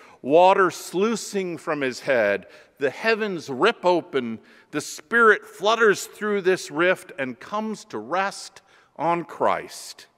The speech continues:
Finally, seeking to dispel any confusion we might have as to what is happening, a voice echoes from heaven's P A system. "This is my son, the beloved, with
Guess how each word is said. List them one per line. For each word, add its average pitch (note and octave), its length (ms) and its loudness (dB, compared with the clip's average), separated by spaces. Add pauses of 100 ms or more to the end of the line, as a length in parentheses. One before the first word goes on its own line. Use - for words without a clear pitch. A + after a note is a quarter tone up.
(720)
Finally, F#3 680 2 (280)
seeking E3+ 460 -4
to B2 80 -14
dispel C3+ 680 0 (120)
any A3 240 2
confusion F3 880 -2
we D3 100 -4
might D3 300 0
have A#3 480 0
as D3 180 -4
to C#3+ 120 -10
what A#2+ 200 -4
is A#2+ 140 -8
happening, G3 600 -2 (280)
a G#3 80 2
voice C4 500 2
echoes A2 500 -6
from F#3+ 220 -8
heaven's C4 600 -4
P C3 260 -4
A G#2 160 0
system. F#2+ 680 -6 (640)
"This C3+ 480 0
is C3 280 -8
my A#2+ 280 0
son, D2+ 720 -6 (460)
the F#2+ 120 -6
beloved, G#2+ 580 0 (680)
with D#2+ 240 -12